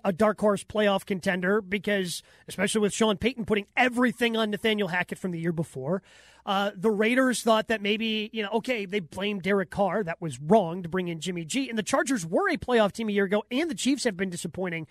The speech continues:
So I think you can make the case for every one of those teams, like you said, not living up to expectations. And outside of the Chiefs, the other three teams have either benched their quarterback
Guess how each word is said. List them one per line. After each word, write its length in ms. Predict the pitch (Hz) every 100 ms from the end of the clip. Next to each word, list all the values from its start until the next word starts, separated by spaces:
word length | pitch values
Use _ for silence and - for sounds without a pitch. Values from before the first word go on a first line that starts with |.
| - - -
So 120 | 240
I 60 |
think 160 | 226 359
you 80 | 339
can 120 | 240
make 180 | 226 226
the 60 |
case 260 | 185 247 202
for 160 | 214 -
every 380 | 254 285 208 254
one 200 | 202 240
of 60 | 208
those 200 | 208 -
teams, 240 | 262 190
like 100 | 190
you 60 | 180
said, 200 | 226 175
not 180 | 226 -
living 320 | 180 226 208
up 100 | 220
to 80 | 208
expectations. 840 | 190 - 165 247 285 202 165 - - - - _ _
And 300 | 247 226 220 -
outside 400 | 262 - 277 285
of 60 | 208
the 60 |
Chiefs, 500 | 170 - 254 285 - -
the 140 | 226
other 220 | 226 240 262
three 280 | 247 254
teams 640 | 208 226 240 294 277 - - _ _ _ -
have 180 | 220 220
either 520 | 247 208 226 202 180 -
benched 600 | 147 131 226 302 - 190
their 120 | 233
quarterback 800 | - 247 277 240 302 311 -